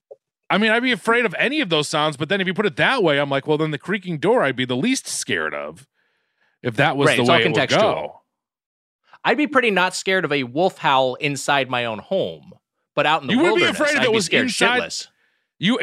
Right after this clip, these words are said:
Speaker 1: but if you heard a wolf howl in your home, you wouldn't be scared?
Speaker 2: Well, no, like, acoustically, if I could place it inside my home, of course I'd be very scared.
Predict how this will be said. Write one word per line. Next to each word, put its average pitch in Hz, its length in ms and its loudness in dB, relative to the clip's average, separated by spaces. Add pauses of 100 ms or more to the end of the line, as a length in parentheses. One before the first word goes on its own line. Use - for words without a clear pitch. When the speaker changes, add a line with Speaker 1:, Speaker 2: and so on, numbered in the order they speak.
Speaker 1:
but 226 100 2
if 233 100 0
you 254 140 0
heard 269 220 2
a 226 40 0
wolf 202 260 -2
howl 254 300 0
in 190 180 -2
your 233 180 0
home, 180 280 -2
you 180 120 -6
wouldn't 180 260 0
be 190 140 -4
scared? 220 600 0
Speaker 2:
Well, 233 380 2
no, 233 220 4
like, 185 240 0
acoustically, 190 560 -2
if 160 80 0
I 160 80 2
could 147 240 -4
place 185 320 0
it 156 60 -4
inside 147 340 0
my 131 100 2
home, 135 220 0
of 110 100 -6
course 123 240 -2
I'd 113 80 -6
be 107 140 -8
very 117 320 -2
scared. 71 560 -12